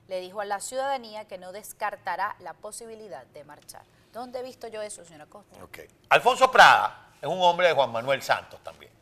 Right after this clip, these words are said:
Speaker 2: Fíjense ustedes con quién se ha armado Gustavo Petro. Es un hombre de Juan Manuel Santos. No sé si recordarán, primera vuelta colombiana, primera vuelta en la elección de Colombia, el día veintinueve de mayo, este servidor y Yasmín Velasco, nuestra corresponsal, hicimos trabajos especiales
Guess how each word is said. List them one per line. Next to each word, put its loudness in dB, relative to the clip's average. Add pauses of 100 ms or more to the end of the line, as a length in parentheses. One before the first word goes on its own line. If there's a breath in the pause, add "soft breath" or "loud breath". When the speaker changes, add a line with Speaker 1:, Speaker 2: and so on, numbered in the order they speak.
(600)
Speaker 2:
Fíjense -4
ustedes 6
con -2
quién -2
se 4
ha 10
armado 8
Gustavo 6
Petro. -14 (540 soft breath)
Es -2
un -2
hombre 6
de 2
Juan -2
Manuel -14
Santos. -20 (540 soft breath)
No -2
sé 2
si -8
recordarán, 4
primera 2
vuelta 2
colombiana, -2 (140)
primera -4
vuelta -2
en -4
la 0
elección -10
de -10
Colombia, -4
el -16
día -2 (260 soft breath)
veintinueve 0
de 0
mayo, 0 (600)
este -10
servidor -6 (560)
y -12
Yasmín -10
Velasco, -2
nuestra -12
corresponsal, -10
hicimos -18
trabajos -6
especiales -8